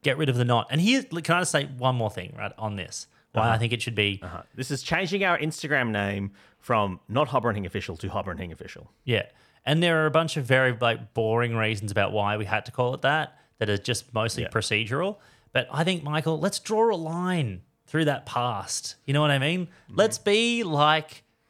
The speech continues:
Speaker 1: Snoop Dogg becoming Snoop Lion or Lil Bow Wow just
Speaker 2: How long
Speaker 1: becoming
Speaker 2: did that
Speaker 1: Bow
Speaker 2: last
Speaker 1: Wow.
Speaker 2: for?
Speaker 1: Doesn't matter.
Speaker 2: How long did that last for?
Speaker 1: He was,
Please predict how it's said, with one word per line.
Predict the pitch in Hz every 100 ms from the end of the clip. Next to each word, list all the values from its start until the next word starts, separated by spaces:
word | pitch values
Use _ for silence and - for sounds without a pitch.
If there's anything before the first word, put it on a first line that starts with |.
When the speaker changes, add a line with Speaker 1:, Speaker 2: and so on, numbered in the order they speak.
| _ -
Speaker 1:
Snoop | - - 170 165
Dogg | 151 147 123
becoming | 127 127 123
Snoop | 113 131 127 127
Lion | 107 110 113 104 107 _ _
or | 143 160
Lil | 190 190
Bow | 160 156 160
Wow | 156
just | 143 -
Speaker 2:
How | 139
long | 185
Speaker 1:
becoming | 185
Speaker 2:
did | -
that | 110
Speaker 1:
Bow | 170
Speaker 2:
last | 113 101
Speaker 1:
Wow. | 76
Speaker 2:
for? | - - _ - _ _
Speaker 1:
Doesn't | 220 220 254
matter. | 247 277 285
Speaker 2:
How |
long | 185
did | 165 123
that | 101
last | 117 113 -
for? | 101 85 _ _ _ _ -
Speaker 1:
He | 233 220
was, | 214 165